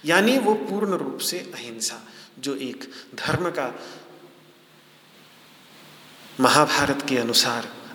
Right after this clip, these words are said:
अहिंसा परमो धर्मः, आठ बार महाभारत ये बात कहता है, अहिंसा परमो धर्मः। सभी प्राणियों की हिंसा से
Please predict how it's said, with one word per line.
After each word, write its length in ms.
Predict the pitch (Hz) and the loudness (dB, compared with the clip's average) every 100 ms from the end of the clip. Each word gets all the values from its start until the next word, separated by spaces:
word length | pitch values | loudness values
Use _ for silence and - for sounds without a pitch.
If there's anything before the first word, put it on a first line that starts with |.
| - | 0
अहिंसा 460 | 143 165 160 156 | 4 6 6 4
परमो 440 | 139 135 139 151 170 | 0 -2 2 4 4
धर्मः, 500 | 160 143 139 117 123 143 | 4 0 0 -6 -6 2
आठ 300 | 160 170 - | 2 2 0
बार 440 | 151 190 175 - - - - - - - - 131 | 0 0 -2 -12 -18 -20 -20 -20 -20 -20 -12 -10
महाभारत 540 | 123 120 120 120 113 120 | -8 -8 -8 -10 -12 -12
ये 60 | 117 | -10
बात 320 | 107 107 - | -10 -12 -14
कहता 260 | - - | -16 -16
है, 220 | 123 - - - - | -14 -14 -16 -20 -10
अहिंसा 420 | - 135 131 127 | -6 -2 -2 -2
परमो 420 | 123 123 120 117 113 | -4 -8 -8 -8 -10
धर्मः। 420 | - - - - - - - - | -10 -12 -12 -12 -10 -8 -8 4
सभी 400 | - 175 165 220 | 6 8 6 4
प्राणियों 560 | 196 180 170 175 170 156 | 4 4 4 2 2 0
की 300 | - 196 151 | -4 -6 -8
हिंसा 500 | - 143 151 196 190 | -8 -4 -2 -2 -6
से 260 | 147 120 | -8 -10